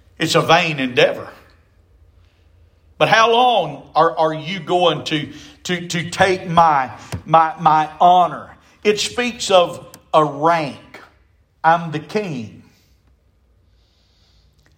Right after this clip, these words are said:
You're shaming the king. How long are you going?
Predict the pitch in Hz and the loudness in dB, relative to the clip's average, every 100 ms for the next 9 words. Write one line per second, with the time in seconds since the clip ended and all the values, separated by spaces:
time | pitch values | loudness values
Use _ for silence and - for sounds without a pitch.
0 | _ _ - 156 180 - - 247 233 202 | _ _ -6 -2 0 0 4 4 4 -4
1 | 147 143 185 151 - _ _ _ _ _ | -4 -4 -4 -10 -18 _ _ _ _ _
2 | _ _ _ 170 185 - 277 254 170 110 | _ _ _ -4 -4 -4 -4 -4 -6 -10
3 | - - - _ _ _ _ _ _ _ | -16 -20 -20 _ _ _ _ _ _ _
4 | _ _ _ _ _ _ _ - 247 247 | _ _ _ _ _ _ _ 0 4 4
5 | 233 285 277 214 240 233 185 196 180 240 | 4 4 2 2 -4 -2 0 0 -2 -8
6 | 220 240 - | -2 -2 -2